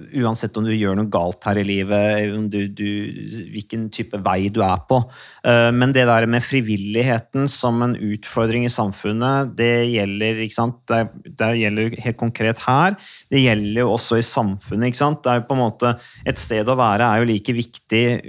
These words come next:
uansett, eh, hvor i samfunnet du er, for ungdommen, for barna, for, for gamle, for, for, for folk flest gjennom idretten blant annet. Men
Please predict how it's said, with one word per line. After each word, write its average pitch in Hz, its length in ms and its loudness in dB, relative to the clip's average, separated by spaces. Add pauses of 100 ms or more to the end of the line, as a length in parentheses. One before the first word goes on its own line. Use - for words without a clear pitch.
(120)
uansett, 113 560 0
eh, 110 340 2
hvor 110 200 0
i 113 100 2
samfunnet 104 480 0
du 113 140 4
er, 135 260 4
for 123 160 2
ungdommen, 110 640 2
for 117 100 -4
barna, 107 460 2
for, 113 380 -2
for 113 420 0
gamle, 110 520 2
for, 107 340 -2
for, 110 240 0 (320)
for 123 100 -2
folk 120 280 -2
flest 110 280 0
gjennom 110 240 4
idretten 98 600 -2
blant 110 180 0
annet. 160 240 2
Men 123 180 0